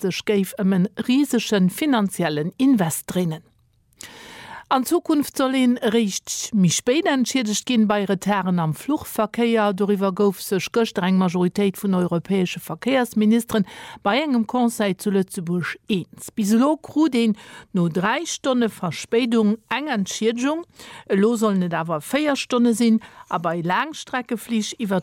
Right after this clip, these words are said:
dreitausendfünfhundert Kilometer sollen sogar sechs Stunden gëllen. Lützeburg huet de Kompromiss gestern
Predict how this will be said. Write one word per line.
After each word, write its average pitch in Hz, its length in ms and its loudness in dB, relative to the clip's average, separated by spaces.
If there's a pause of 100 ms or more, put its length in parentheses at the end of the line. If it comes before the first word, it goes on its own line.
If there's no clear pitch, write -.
(140)
dreitausendfünfhundert 208 1120 0
Kilometer 202 600 0 (300)
sollen 208 400 2
sogar 190 380 2 (120)
sechs 226 420 -2
Stunden 160 380 -8
gëllen. 185 320 0 (540)
Lützeburg 185 500 0 (100)
huet 196 200 -2
de 202 80 -4
Kompromiss 196 640 0
gestern 190 520 0